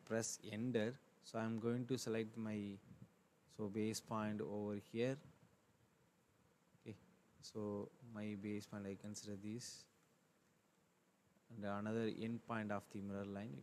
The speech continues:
can consider this. So now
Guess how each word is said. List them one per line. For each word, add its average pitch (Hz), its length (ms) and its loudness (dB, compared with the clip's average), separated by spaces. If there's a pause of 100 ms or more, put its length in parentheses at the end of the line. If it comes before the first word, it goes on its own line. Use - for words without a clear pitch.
can 101 180 -8
consider 95 400 -6 (180)
this. - 280 -10 (2250)
So 110 360 2 (120)
now 113 320 2